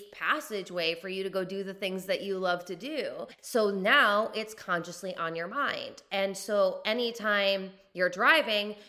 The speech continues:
you are going to see that car over the other cars on the road because that's where your mind and your focus and attention goes to. This is the same with the beliefs that we hold on to.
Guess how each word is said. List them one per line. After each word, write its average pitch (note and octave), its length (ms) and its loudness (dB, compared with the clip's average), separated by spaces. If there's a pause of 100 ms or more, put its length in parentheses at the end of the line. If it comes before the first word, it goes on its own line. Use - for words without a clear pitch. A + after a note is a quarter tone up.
you A#3 200 -2
are B3+ 140 4
going A3 320 -2
to G#3+ 320 -6
see C4+ 420 -6
that A3 400 6
car G3+ 560 2
over G3 800 4
the G3+ 180 -8
other G#3+ 320 0
cars G#3+ 420 2
on G3 200 -2
the F3+ 80 -4
road A3+ 480 0
because G#3 320 -6 (100)
that's G#3 400 2
where G3 380 0
your F#3+ 220 0
mind G3 580 2 (100)
and G3 160 0
your G3+ 140 0
focus F#3+ 520 0
and F#3 120 -4
attention F3 480 -8
goes B3 400 -4
to. A#2+ 400 -12 (260)
This A#3 240 2
is C4 140 -8
the C#4 180 -2
same C4+ 760 0
with G3 220 -4
the G#3 80 2
beliefs G3+ 680 -6
that F3+ 200 -2
we G3 100 -4
hold F3 280 -2
on G#3+ 240 2
to. G#2 340 -10